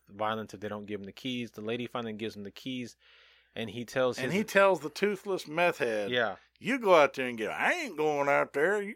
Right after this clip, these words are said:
Speaker 2: crazy." So he starts getting pissed off at him, and he starts threatening him with a shotgun. And he says, and, and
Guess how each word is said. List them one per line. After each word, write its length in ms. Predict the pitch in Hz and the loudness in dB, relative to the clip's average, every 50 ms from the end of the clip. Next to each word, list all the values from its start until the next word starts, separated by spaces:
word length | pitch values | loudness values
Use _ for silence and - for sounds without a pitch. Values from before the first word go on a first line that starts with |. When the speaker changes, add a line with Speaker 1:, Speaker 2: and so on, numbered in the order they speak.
| - | -8
Speaker 2:
crazy." 540 | - - 233 262 269 226 139 98 85 85 _ _ _ _ _ _ _ _ _ _ _ _ _ _ _ - | -6 -6 -4 -4 -4 -6 -6 -8 -12 -18 _ _ _ _ _ _ _ _ _ _ _ _ _ _ _ -14
So 160 | - - 120 | -10 -6 -4
he 100 | 120 131 | -4 -4
starts 280 | - - 147 139 - | -2 -2 -2 -2 -4
getting 320 | - - 147 151 - 131 - | -4 -6 -6 -6 -6 -10 -2
pissed 340 | - - 175 165 - - 170 | 0 2 2 2 0 0 2
off 300 | 165 170 170 147 - 143 | 2 4 2 2 2 0
at 140 | 127 131 135 | 0 2 0
him, 20 | 135 135 | 0 -4
and 40 | 135 | -6
he 60 | 127 | -8
starts 320 | - - 139 127 113 - | -6 -6 -6 -6 -6 -8
threatening 380 | - 165 165 160 147 147 123 135 | -6 -4 -4 -4 -4 -4 -4 -4
him 180 | 165 180 170 | -2 -2 -4
with 120 | 151 135 123 | -4 -6 -6
a 40 | 117 | -6
shotgun. 580 | - - - 175 160 156 - - 123 123 117 117 | -6 -4 -2 -2 -2 -2 -4 -6 -8 -8 -6 -6
And 60 | 117 117 | -8 -10
he 40 | |
says, 340 | 110 - 123 117 110 101 98 - - _ _ _ _ _ _ _ _ _ _ _ _ | -10 -8 -8 -8 -8 -8 -12 -16 -20 _ _ _ _ _ _ _ _ _ _ _ _
and, 280 | 117 127 139 135 135 - - | -4 -4 -4 -4 -6 -10 -10
and 280 | 127 131 135 123 120 | -8 -8 -8 -10 -12